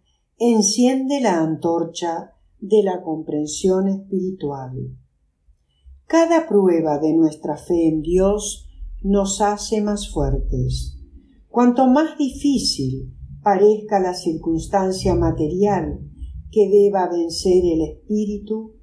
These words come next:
tanto más fuerte debiera ser nuestra fe y tanto más puro nuestro amor.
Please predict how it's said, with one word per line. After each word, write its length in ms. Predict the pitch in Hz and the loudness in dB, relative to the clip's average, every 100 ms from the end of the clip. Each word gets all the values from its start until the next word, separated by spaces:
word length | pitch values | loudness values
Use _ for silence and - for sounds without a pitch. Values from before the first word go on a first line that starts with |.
| - _ - - | -20 _ -20 0
tanto 400 | 285 294 285 269 | 2 4 2 4
más 340 | 254 302 294 | 4 2 0
fuerte 640 | - - 277 220 151 - 143 - - - - | -6 0 2 2 0 -2 -2 -2 -6 -10 -12
debiera 680 | 185 202 202 240 294 294 285 | -2 2 2 2 0 0 -2
ser 380 | - 202 180 180 | -2 0 2 2
nuestra 480 | 175 165 160 156 147 | 0 -2 -4 -8 -8
fe 500 | - 185 190 202 - - _ - - | -2 0 0 -2 -8 -18 _ -20 -6
y 220 | 226 208 | 0 2
tanto 440 | 247 240 240 220 202 | 2 2 2 2 2
más 380 | 214 254 - - | 0 -2 -8 -2
puro 600 | 220 170 151 135 139 - - _ | 0 2 0 -4 -8 -16 -20 _
nuestro 640 | - 190 196 202 - 208 196 | -2 2 2 0 -4 -2 0
amor. 500 | 170 143 131 127 | 0 -2 -4 -6